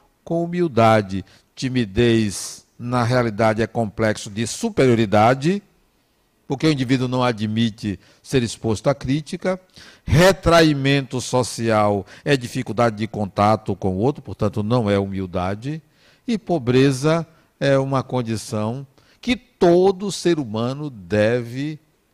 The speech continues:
não querer ser pobre. Todo ser humano deve querer ser rico. Rico espiritualmente e rico materialmente. Porque pobreza material não significa riqueza espiritual.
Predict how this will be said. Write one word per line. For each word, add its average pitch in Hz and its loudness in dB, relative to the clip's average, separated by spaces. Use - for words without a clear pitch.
não 131 -2
querer 131 -2
ser 120 -8
pobre. 101 -2
Todo 156 -2
ser 156 -8
humano 131 -8
deve 131 -8
querer 135 -4
ser 165 -6
rico. 120 2
Rico 135 2
espiritualmente 175 2
e 202 0
rico 190 2
materialmente. 180 2
Porque 175 2
pobreza 151 4
material 113 0
não 175 -2
significa 135 -4
riqueza 156 0
espiritual. 127 0